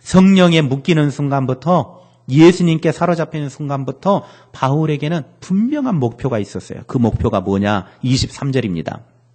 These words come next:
이십삼 절 말씀 함께 읽습니다. 시작. "오직 성령이 각 성에서 내게 증언하여 결박과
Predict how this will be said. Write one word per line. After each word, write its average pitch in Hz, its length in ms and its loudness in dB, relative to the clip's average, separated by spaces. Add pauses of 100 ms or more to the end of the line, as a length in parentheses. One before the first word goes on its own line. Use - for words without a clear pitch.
(1200)
이십삼 110 440 -6
절 101 140 -2
말씀 98 420 -4 (280)
함께 110 320 -2
읽습니다. 87 520 -6
시작. 95 600 -2 (340)
"오직 135 400 4
성령이 120 680 2 (180)
각 - 300 -4
성에서 123 500 2
내게 113 420 2
증언하여 101 720 2 (280)
결박과 135 920 2